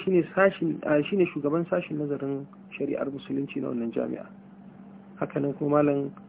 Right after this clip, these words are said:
shi ne darakta na Al-Mustaqim Academy wadda take garin Bauchi. Malam lauya ne, da'iya ne,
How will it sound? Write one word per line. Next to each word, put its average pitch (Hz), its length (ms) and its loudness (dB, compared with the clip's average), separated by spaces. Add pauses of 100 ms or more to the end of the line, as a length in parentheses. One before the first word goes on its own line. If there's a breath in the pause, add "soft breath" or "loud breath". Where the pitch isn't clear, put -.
(280)
shi 165 160 2
ne 151 80 6
darakta 135 500 4
na 143 140 2
Al-Mustaqim 139 680 4 (640)
Academy 147 480 10
wadda 135 160 2
take 131 300 0
garin 131 260 2
Bauchi. 180 460 8 (840)
Malam 139 340 12
lauya 160 300 12
ne, 147 260 4 (920)
da'iya 147 480 10
ne, 143 220 2